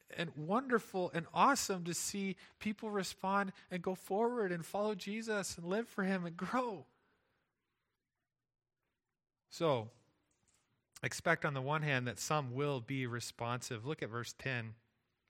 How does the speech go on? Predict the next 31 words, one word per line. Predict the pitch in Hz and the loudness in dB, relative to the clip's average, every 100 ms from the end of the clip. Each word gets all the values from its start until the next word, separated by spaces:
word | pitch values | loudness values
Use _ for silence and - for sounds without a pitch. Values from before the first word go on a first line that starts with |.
| _ _ _ _ _ _ _ - - _ _ _ _ _ _ - | _ _ _ _ _ _ _ -20 -20 _ _ _ _ _ _ -2
Jesus | 170 190 180 | 2 2 2
said | - 160 151 | 6 6 6
to | 143 | 4
them, | 131 131 127 | 2 2 2
"Whenever | 131 160 185 190 180 | 6 6 8 6 6
you | 156 156 | 2 0
enter | 160 151 | 2 4
a | |
house," | 139 120 - | 4 4 2
so | |
they're, | 131 135 | 2 0
they're | 135 123 | 0 0
going | 160 196 | 2 2
around | 180 151 156 | 4 4 4
from | 135 | -2
village | 127 143 151 139 | 0 0 0 -2
to | - | -4
village. | 127 123 113 107 - - - - - _ _ _ _ _ _ _ _ _ - | -2 -2 -4 -8 -12 -14 -18 -20 -20 _ _ _ _ _ _ _ _ _ -6
"And | |
whenever | 120 165 226 | 2 4 6
you | 240 214 | 6 6
enter | 196 196 | 4 4
a | 175 | 4
house, | 123 120 123 - | 6 4 2 0
stay | - - 147 170 226 | -6 0 6 8 8
there | 170 156 | 8 8
until | 147 143 147 151 | 6 4 2 4
you | 160 | 4
depart | 151 - 147 156 151 | 0 0 4 4 4
from | 147 131 | -4 -2
there." | 120 113 | 0 0